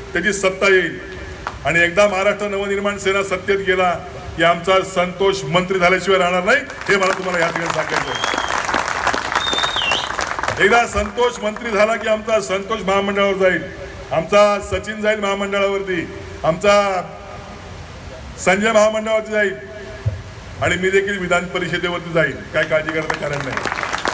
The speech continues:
मी देखील संतोषला सह-, सहकार्य करीन.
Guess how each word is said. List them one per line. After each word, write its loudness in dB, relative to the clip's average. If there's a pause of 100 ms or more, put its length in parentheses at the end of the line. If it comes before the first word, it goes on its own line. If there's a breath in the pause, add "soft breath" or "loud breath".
(1300)
मी 4
देखील 0
संतोषला 0
सह-, 2
सहकार्य 0
करीन. -2